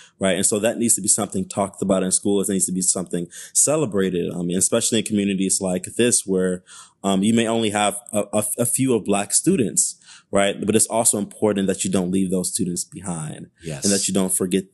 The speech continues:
Speaker 1: that they're there, because it's, there's, it's mentally taxing for those students.
Speaker 2: Absolutely.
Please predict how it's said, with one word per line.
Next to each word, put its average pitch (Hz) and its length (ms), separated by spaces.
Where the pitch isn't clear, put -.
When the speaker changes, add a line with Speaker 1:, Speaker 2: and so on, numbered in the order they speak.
Speaker 1:
that - 240
they're 92 180
there, 87 360
because 82 320
it's, - 80
there's, 90 340
it's 95 120
mentally 92 400
taxing 85 400
for 80 180
those 80 220
students. - 320
Speaker 2:
Absolutely. 73 360